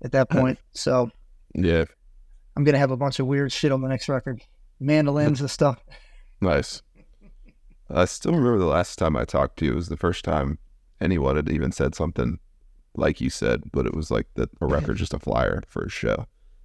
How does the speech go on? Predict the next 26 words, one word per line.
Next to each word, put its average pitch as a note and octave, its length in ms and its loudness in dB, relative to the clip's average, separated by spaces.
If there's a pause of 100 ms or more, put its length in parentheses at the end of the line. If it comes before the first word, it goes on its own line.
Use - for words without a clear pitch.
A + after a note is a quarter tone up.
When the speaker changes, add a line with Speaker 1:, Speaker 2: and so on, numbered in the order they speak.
(120)
Speaker 2:
And C#2 140 -2
I've D2+ 100 2
been D2 260 -2 (260)
saying D2+ 300 0
that A#1+ 180 -2
to C#2 100 -2
other C#2+ 160 0
people, B1 500 -4 (200)
other A#1 160 0
guests B1+ 360 -2
on A#1+ 100 -2
the A1 80 -4
show, A#1+ 340 -2
and A1+ 120 -2
they G#1+ 120 -2
really G#1+ 340 -4 (380)
dig - 200 -2
it. - 120 -4 (1000)
Speaker 1:
I F#3+ 180 6
got F#3+ 300 4
that G3+ 340 4
from E3 280 0
an D3+ 180 0
interview E3+ 380 2
with D3+ 120 0
Questlove E3 720 2